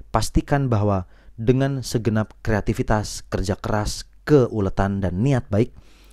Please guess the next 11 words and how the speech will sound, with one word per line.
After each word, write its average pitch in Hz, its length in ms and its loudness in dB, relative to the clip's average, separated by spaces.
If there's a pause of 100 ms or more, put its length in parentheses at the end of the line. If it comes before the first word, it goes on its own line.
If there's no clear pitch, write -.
(180)
kita 147 420 -2
bisa 110 460 -2
menciptakan 104 800 -2
kesempatan, 82 640 -4 (480)
memanfaatkan 131 960 -2
kesempatan 98 640 0
untuk 123 340 -2
mengembangkan 123 920 0
diri 117 320 0
semaksimal 104 640 -2
mungkin, 113 400 0